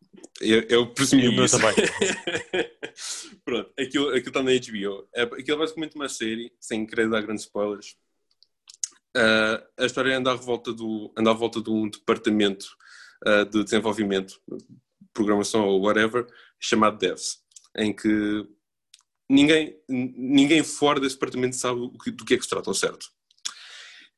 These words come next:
Speaker 1: Ah, e a gente, pronto, durante, durante a se-, ah, aquilo, a série são oito episódios, ok? Só de uma temporada. Ahm,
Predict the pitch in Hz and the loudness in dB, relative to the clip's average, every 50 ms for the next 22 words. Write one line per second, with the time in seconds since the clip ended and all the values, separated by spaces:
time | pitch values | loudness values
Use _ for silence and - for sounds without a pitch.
0 | _ _ 135 131 131 135 135 135 135 131 - - - 151 143 143 135 - 156 143 | _ _ 4 6 6 6 6 4 2 0 -2 -6 -6 -2 -2 -2 0 -2 -2 -4
1 | 139 - 143 139 135 131 151 135 110 107 120 120 120 139 143 151 143 151 131 131 | -4 -4 -4 -4 -4 -2 -2 -4 -4 -4 -6 -4 -2 -2 -2 -2 -2 -6 -8 -6
2 | 123 143 139 143 135 127 131 135 127 127 - - - 123 117 113 113 107 104 - | -4 -2 -2 -2 -2 -4 -4 -4 -4 -4 -4 -6 -6 -4 -4 -4 -4 -6 -8 -6
3 | - 120 123 131 123 110 113 - 135 120 113 - 120 113 110 113 110 117 113 123 | -6 -4 0 0 0 0 0 -2 -2 -4 -4 -6 -8 -8 -8 -10 -12 -6 -6 -6
4 | 139 156 165 - - 98 - 127 127 - 101 104 98 98 107 101 - 107 104 117 | -6 -6 -8 -16 -16 -10 -8 -8 -8 -8 -10 -12 -12 -12 -14 -14 -10 -8 -8 -8
5 | 120 - _ _ _ _ _ _ _ _ _ _ _ _ _ _ _ - _ - | -8 -12 _ _ _ _ _ _ _ _ _ _ _ _ _ _ _ -20 _ -20
6 | - - - - - - _ - 131 127 127 131 131 131 131 131 131 131 131 - | -20 -20 -20 -20 -20 -14 _ 2 4 6 6 6 6 6 6 4 4 2 2 -2